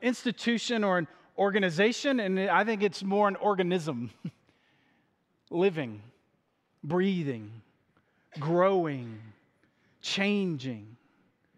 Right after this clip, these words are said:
And we are a part of that here and now and in this moment together. And that's what's represented by those waves, those rings around the sea.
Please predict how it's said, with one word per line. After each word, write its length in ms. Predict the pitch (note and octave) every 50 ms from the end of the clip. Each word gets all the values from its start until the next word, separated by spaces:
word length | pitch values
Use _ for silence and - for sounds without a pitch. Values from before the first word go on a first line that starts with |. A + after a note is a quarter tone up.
| _ _ _ _ _ _ _ _ _ _ _ _ _ _ _ _ _ _ _ _ _ _ _ _ -
And 180 | D3 E3 D#3
we 140 | E3+ G3+ G#3+
are 140 | G3 F#3+ F3+
a 60 | E3
part 420 | - - - F#3 F#3+ G#3 G#3 G#3+ - _ _ _ _ _ _ _ _ _ _
of 220 | D#3 D3+ D3 B2+
that 320 | C#3+ C#3 B2 A2+ A2+ - - _ - - _ _ _ _ _ _ _ _
here 420 | - - G3 G#3 G#3 G3+ G3 F3+
and 140 | F3+ E3+ D#3+
now 400 | D#3 D#3+ D#3+ E3 D#3+ D#3+ D#3 D3+
and 80 | D3+ D3+
in 100 | D3 D3+
this 200 | D3+ C#3 - -
moment 480 | D3+ C#3+ D3 C#3+ C3+ C3+ C3+ C#3 _
together. 600 | - D3 C3+ A#2+ C3+ C3+ B2+ A2+ A#2 G#2+ G#2+ A2 - _ _ _ _ _ _ _ _ _ _ -
And 100 | D#3 E3
that's 200 | F3+ F3 - F#3+
what's 180 | F#3+ E3 -
represented 680 | D3 D#3+ E3+ E3+ - E3 D#3 B2+ C#3+ E3 D#3+ E3+ D#3 C3
by 180 | D3+ D3+ D3+ D3
those 320 | D3 D#3+ D#3 D3+ C3+ - - - - _ -
waves, 400 | C#3+ D#3+ F3+ F#3+ F3+ D#3 C3 C#3+
those 180 | D#3+ D#3 C#3
rings 640 | B2+ C3 D3 E3 F3 F3 E3 D#3 C#3+ C3 B2+ - - - _ _ - - -
around 280 | D#3+ E3 E3 E3 E3+ E3+
the 80 | D#3+
sea. 300 | - - - C4 B3 A3